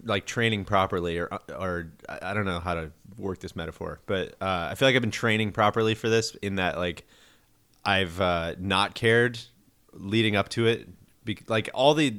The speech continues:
you know, the last couple weeks, months where it's like, "Oh my God, President's Cup's coming up."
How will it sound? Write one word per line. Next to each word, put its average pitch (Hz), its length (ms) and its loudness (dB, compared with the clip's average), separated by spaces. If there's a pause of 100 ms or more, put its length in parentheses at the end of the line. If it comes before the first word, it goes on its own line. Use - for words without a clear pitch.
(100)
you 135 100 -2
know, 110 80 0
the 92 100 -4
last 123 240 2
couple 117 220 -2
weeks, 101 260 -4
months 110 300 -2
where 98 100 0
it's 92 100 -4
like, 90 160 -4
"Oh 107 80 -2
my 113 140 -4
God, 117 200 -6
President's 113 360 -4
Cup's 85 220 -8
coming 110 220 -4
up." 123 180 -8